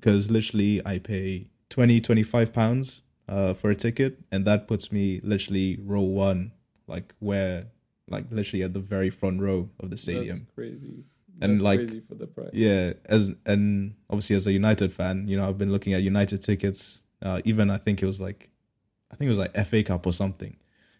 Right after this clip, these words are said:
Speaker 1: and I, I was seeing, like, hundred pound, and that's for, like, you're in the tier three, tier two up there.
Speaker 2: Yeah.
Speaker 1: So
Speaker 2: It's a good job you didn't go to the last F A, man. <laughs>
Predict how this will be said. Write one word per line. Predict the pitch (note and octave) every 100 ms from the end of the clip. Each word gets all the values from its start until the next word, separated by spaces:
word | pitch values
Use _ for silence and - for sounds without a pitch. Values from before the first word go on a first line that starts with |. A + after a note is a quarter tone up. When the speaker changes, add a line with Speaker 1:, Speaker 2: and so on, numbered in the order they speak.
| -
Speaker 1:
and | G#2
I, | G#2+ - G#2+
I |
was | G2+
seeing, | - G#2 G2
like, | F2+ -
hundred | B2 G#2+ F#2+
pound, | A2 F#2+ F#2+ - _ _
and | G#2 G2
that's | G#2+
for, | - G2
like, | F#2+ F#2
you're | G2+
in | G2
the | F#2+ F#2+ F2+ - _ _ _ _
tier | - G2+
three, | F#2+ G#2+ G2+
tier | F2+ F#2 F2+
two | - G2 F2 _ _ _
up | G2 -
there. | G2 F#2
Speaker 2:
Yeah. | F2+ - - _ _ _ _ _ -
Speaker 1:
So | - G#2 G2+ G2
Speaker 2:
It's | F#2+
a |
good | F#2 A#2+
job | A#2 A2+
you | A2+
didn't | A2+ A2+
go | A2+
to | A#2
the | A2+
last | A2+ A#2 C#3 -
F | - -
A, | -
man. | - C#3+ - - B2+ - D3+ - C3
<laughs> | -